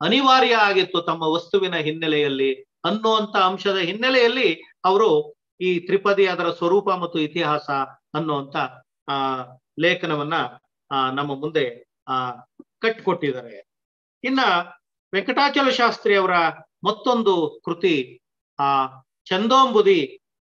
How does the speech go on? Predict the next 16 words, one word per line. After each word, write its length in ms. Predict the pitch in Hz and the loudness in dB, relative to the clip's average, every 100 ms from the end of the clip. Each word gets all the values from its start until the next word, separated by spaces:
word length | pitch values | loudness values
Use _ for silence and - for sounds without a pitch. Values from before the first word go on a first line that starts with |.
| _ _ | _ _
ಕನ್ನಡ 240 | 175 202 247 | -2 2 4
ವಿಶ್ವವಿದ್ಯಾನಿಲಯಕ್ಕೆ 1080 | 226 220 214 190 175 180 170 165 160 151 156 | 4 4 2 0 0 -2 0 0 0 0 -2
ಅವರು 480 | 147 143 139 127 - _ _ | -2 -2 -4 -6 -12 _ _
ಸಂಪಾದನೆ 460 | 151 156 165 156 151 | -4 -2 -2 -2 -4
ಮಾಡಿಕೊಟ್ಟಿದ್ದು 800 | 143 139 - 135 135 127 127 120 - | -4 -4 -6 -6 -6 -4 -6 -6 -14
ಹೊನ್ನಾರು 600 | _ _ 151 156 156 147 | _ _ -2 0 0 0
ಮಾಲೆಯಲ್ಲಿ. 600 | 135 135 131 139 175 - _ _ _ - | -2 0 -2 -2 -6 -12 _ _ _ -6
ಇದರ 300 | 175 208 196 185 185 - - - | -2 0 0 0 -4 -14 -20 -8
ಪ್ರಸ್ತಾವನೆ 640 | 180 175 - 277 269 240 | -6 -6 0 2 4 4
ಏನಿದೆ, 640 | 208 190 170 180 147 139 - | 4 2 2 2 0 -2 -8
ಚಂದೋಂಬುದಿಯ 640 | 170 180 208 196 170 170 151 | -8 -2 -2 -2 -2 0 -2
ಪ್ರಸ್ತಾವನೆ, 960 | 160 165 - 214 208 170 175 127 - _ _ _ _ _ _ - | -4 -6 -4 -2 0 0 -4 -6 -10 _ _ _ _ _ _ -8
ಆ, 260 | 156 156 - | -4 -2 -2
ತುಂಬಾ 360 | 151 - - 226 | -6 -10 -4 -2
ಒಂದು 300 | 214 196 190 | 0 -2 -4
ಸಂಶೋಧನಾತ್ಮಕ 1080 | 196 202 233 226 220 202 208 - - 190 | -6 -4 0 2 2 0 0 -6 -8 -6